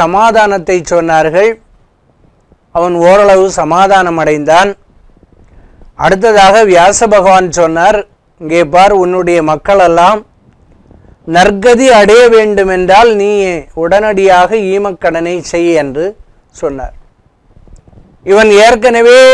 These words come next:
அதிகமாக புத்திரபாசம் உடையவன். எனவே அந்த காரியத்தை செய்வதற்காக விறுவிறு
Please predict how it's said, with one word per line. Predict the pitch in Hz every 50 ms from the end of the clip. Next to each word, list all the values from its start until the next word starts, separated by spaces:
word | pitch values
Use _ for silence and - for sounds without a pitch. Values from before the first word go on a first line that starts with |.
| 254 247 226 - 165 175
அதிகமாக | 185 185 226 240 247 247 240 233 226 226 226 226 240 214
புத்திரபாசம் | 214 220 180 - 240 240 226 202 220 214 214 - 233 220 214
உடையவன். | 202 196 190 185 175 151 127 - - - - - _ _ _ _ _ - - _ _ - - _ _
எனவே | - 175 180 220 233 247 262 277
அந்த | 269 240 226 226 220
காரியத்தை | 185 202 208 214 214 226 226 226 214 185 226 214 214 190
செய்வதற்காக | - 214 214 226 233 233 214 220 208 185 175 214 196 185 180 175 214 233 233 208 190 170 165
விறுவிறு | 156 165 185 202 208 208 202 196 190 202 214